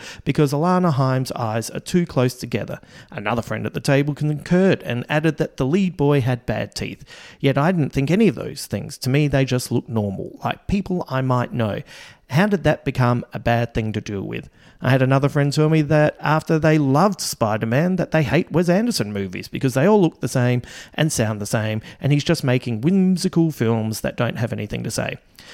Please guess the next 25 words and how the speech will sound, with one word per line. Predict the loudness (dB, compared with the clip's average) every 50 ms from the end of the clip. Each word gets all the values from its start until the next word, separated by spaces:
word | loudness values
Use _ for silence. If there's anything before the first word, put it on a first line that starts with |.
| -20 -14
A | -8 -6 0
man | 2 4 6 6 6 6 4 4
that | 2 2 2
loves | 2 2 2 0 -2 -2
every | 0 0 2 2 2
Marvel | 4 4 4 2 2 2
movie | 2 2 2 2 2 0 -2
thinks | -2 -4 -6 -8 -10 -6
Wes | 0 0 2 2 2
Anderson | 2 0 0 0 -2 -4 -4 -6 -4
films | -2 0 0 0 0 0 -4 -4
all | -2 0 0 0 0
look | -2 -4 -6 -8
the | -8 -6
same. | -6 -4 -6 -6 -8 -12 -14 -18 -20 -20 -16 -8
I | -8 -6
would | -6 -6 -4
choke | 0 2 2 2 0 -4 -14 _ _ _ -10
on | -8 -4
the | -2 0
irony, | 2 4 4 4 4 2 2 0 0
but | 0 -2 -4
I | -2 0
don't | 0 0 0 0
want | -2 -4 -4 -4